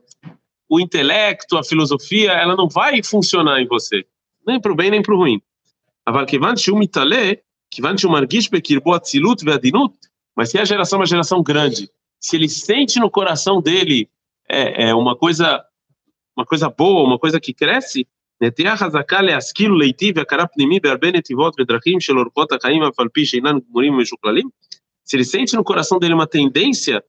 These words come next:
de fazer uma coisa boa, uma tendência de ser uma pessoa boa, uma, uma tendência de ideologicamente tá bem, mesmo que isso aqui ainda não tá super desenvolvido, forma como, "הרי הוא כבר צמא למחשבה והיגיון."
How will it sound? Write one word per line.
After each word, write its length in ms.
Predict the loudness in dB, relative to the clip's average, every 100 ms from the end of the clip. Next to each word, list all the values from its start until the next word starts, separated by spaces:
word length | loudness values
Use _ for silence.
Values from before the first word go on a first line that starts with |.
| _ _ _ -4
de 140 | -2
fazer 200 | 0 0
uma 120 | 0
coisa 200 | 0 0
boa, 400 | 0 2 4 4
uma 120 | 2 0
tendência 360 | 0 0 -2
de 60 | -4
ser 160 | -2
uma 120 | 0 0
pessoa 280 | 0 0
boa, 340 | 2 2 2 0
uma, 220 | 0 2
uma 160 | 0 -2
tendência 320 | 0 0 -2
de 80 | -8 -10 -2
ideologicamente 800 | -2 0 0 0 -2 -2 -2 -2
tá 100 | -2
bem, 340 | 0 0 -2 -8 _ _ _ _ _ _ _ _ _ -2
mesmo 380 | 2 2 0 0
que 80 |
isso 160 | 0 0
aqui 140 | 0
ainda 160 | 2 4
não 160 | 2 2
tá 600 | 2 2 4 4 2 -2 _ -20 -20 _
super 420 | _ -2 0 0
desenvolvido, 800 | 0 0 2 0 0 -2 -2 -4 -8 _ _ _ _ _ _ -4
forma 240 | 0 0
como, 260 | 0 0 2
"הרי 180 | 0
הוא 120 | 0 -4
כבר 280 | -2 -2
צמא 340 | -2 -2 0 0
למחשבה 760 | 0 -2 -2 -4 -2 0 0 0
והיגיון." 520 | 0 0 0 2 0